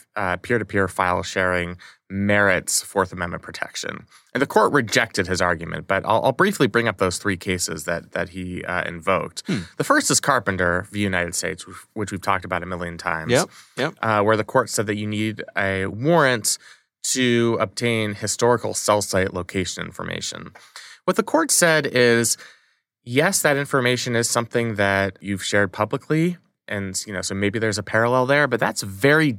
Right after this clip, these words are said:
Speaker 1: detailed personal information about your long-term historical movements. That's very different than what files you share on a peer-to-peer network.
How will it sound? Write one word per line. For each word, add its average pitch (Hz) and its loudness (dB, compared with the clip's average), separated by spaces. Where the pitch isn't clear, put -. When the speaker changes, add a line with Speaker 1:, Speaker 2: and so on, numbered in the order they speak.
Speaker 1:
detailed 131 0
personal 110 2
information 107 0
about 104 2
your 101 4
long-term 107 2
historical 107 0
movements. 120 -2
That's 135 0
very 127 2
different 98 -6
than 90 -2
what 117 2
files 104 2
you 95 -2
share 95 4
on 87 2
a 90 -4
peer-to-peer 92 0
network. 110 0